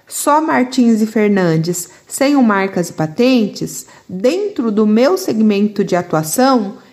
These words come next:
que eu trabalho com propriedade intelectual, esse terceiro não vai conseguir o registro, mesmo acrescentando palavras ou diminuindo palavras, né?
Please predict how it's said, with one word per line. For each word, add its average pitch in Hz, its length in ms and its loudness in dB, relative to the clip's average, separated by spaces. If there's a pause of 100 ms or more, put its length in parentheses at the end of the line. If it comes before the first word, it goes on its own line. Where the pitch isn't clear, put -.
(140)
que 196 420 2
eu 185 140 2
trabalho 180 540 0
com 185 180 0
propriedade 175 640 -2
intelectual, 180 1000 -2 (800)
esse 320 340 0
terceiro 233 500 -2
não 330 260 0
vai 262 240 2
conseguir 175 680 -6 (140)
o 208 80 -2
registro, 185 680 -2 (260)
mesmo 277 560 2
acrescentando 240 880 2
palavras 247 840 0
ou 247 160 2
diminuindo 233 800 4
palavras, 170 880 0 (320)
né? 214 300 0